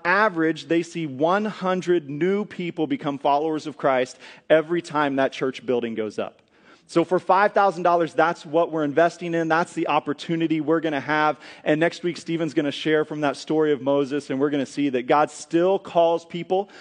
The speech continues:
to do things that are beyond their wildest dreams or imaginations. But when you take that step of faith and follow him, he's going to lead you through it.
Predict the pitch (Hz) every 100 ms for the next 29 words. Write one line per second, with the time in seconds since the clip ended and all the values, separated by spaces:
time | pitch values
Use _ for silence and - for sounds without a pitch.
0 | - - 160 156 170 170 160 147 147 147
1 | 147 147 147 143 127 139 151 170 170 165
2 | 127 165 165 151 151 143 151 147 143 156
3 | - 214 - _ - - - 165 151 147
4 | 160 185 185 175 - 160 - - 170 170
5 | 156 - 160 160 135 120 - 160 180 202
6 | 185 208 240 254 _ _ _ - 160 135
7 | 151 143 135 127 113 104 117 98